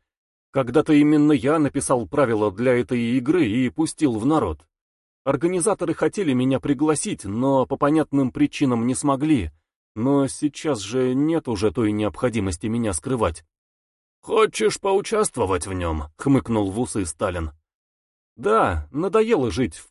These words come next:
подполье, когда в этом нет необходимости". Думаю, вы меня понимаете, добавил я, намекая на его революционное прошлое.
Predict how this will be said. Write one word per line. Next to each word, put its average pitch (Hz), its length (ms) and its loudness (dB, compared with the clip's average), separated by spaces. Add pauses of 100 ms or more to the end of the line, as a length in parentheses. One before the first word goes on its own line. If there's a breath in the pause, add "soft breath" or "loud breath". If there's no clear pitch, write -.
подполье, 123 840 0
когда 135 340 0
в 131 60 -2
этом 131 280 0
нет 151 220 0
необходимости". 110 840 -4 (840)
Думаю, 147 360 4
вы 143 140 4
меня 139 360 2
понимаете, 127 720 -2 (120)
добавил 107 460 2
я, 101 180 -2
намекая 107 540 -2
на 104 100 -2
его 113 340 0
революционное 107 1000 -2
прошлое. 85 640 -4